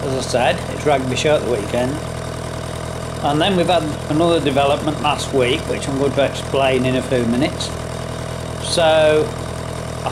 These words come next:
think, well, I don't know, obviously, but, uh,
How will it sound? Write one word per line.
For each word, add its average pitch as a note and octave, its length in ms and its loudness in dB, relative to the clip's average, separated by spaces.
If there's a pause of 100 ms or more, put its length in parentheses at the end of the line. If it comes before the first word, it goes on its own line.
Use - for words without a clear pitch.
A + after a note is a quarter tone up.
think, E3+ 240 2 (1000)
well, F3+ 100 4
I B2+ 60 4
don't C#3 260 0
know, C3 240 2 (240)
obviously, A#2 540 -2
but, C3+ 440 0
uh, C3+ 200 4